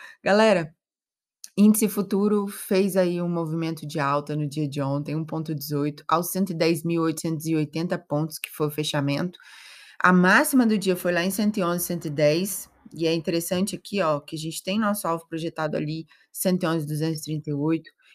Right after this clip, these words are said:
Então, ficou entre um e outro, né? Ficou ali de novo também segurando nessa região próxima ali do suporte de cento e oito, quinhentos e três. Foi, é,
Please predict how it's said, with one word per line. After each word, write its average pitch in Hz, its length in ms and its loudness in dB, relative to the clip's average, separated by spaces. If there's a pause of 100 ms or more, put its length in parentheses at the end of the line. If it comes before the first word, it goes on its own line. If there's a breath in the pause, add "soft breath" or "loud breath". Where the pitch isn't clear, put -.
Então, 214 220 2
ficou 233 420 2
entre 220 300 4
um 233 140 4
e 254 80 4
outro, 190 340 2
né? 156 240 -4 (260)
Ficou 202 360 -2
ali 202 200 2
de 190 140 2
novo 208 320 2
também 196 300 -2
segurando 190 580 -2 (300 loud breath)
nessa 190 300 2
região 165 420 0
próxima 156 400 -4
ali 151 140 -2
do 147 60 -10
suporte 151 500 -4
de - 60 -14
cento 175 240 -4
e 156 40 -2
oito, 151 180 -2
quinhentos 170 280 -6
e 185 60 -4
três. 139 420 -6 (500 soft breath)
Foi, 165 680 2 (1000)
é, 147 1120 -2